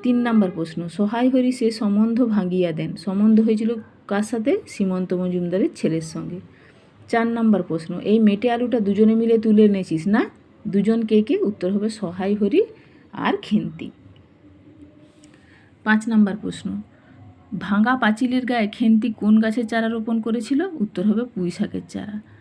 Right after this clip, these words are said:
হাতের আঙুল চাটিয়া, আহ, হাগে-, হাতের আঙুল পাঁচটি দ্বারা একটি বিশেষ মুদ্রা রচনা করিয়া অন্নপূর্ণা এই মুদ্রা দ্বারা কী করেছিল? হা-,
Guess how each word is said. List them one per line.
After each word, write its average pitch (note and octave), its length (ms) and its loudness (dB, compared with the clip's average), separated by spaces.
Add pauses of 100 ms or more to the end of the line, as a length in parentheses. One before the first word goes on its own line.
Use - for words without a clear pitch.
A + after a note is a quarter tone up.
(200)
হাতের A#3 420 0
আঙুল A3+ 300 2
চাটিয়া, A#3+ 440 -2
আহ, G3 880 -8
হাগে-, G#3 320 2
হাতের G3+ 340 -2
আঙুল A3+ 420 4
পাঁচটি G#3+ 480 -2
দ্বারা A3 240 2
একটি G#3 180 -4
বিশেষ G#3+ 400 0
মুদ্রা G#3+ 360 2
রচনা A3+ 360 -2
করিয়া G#3 360 0
অন্নপূর্ণা G#3 500 4
এই G#3 220 4
মুদ্রা G#3 380 4
দ্বারা G3 220 -2
কী G#3+ 200 -2
করেছিল? A#3+ 440 0
হা-, - 300 -10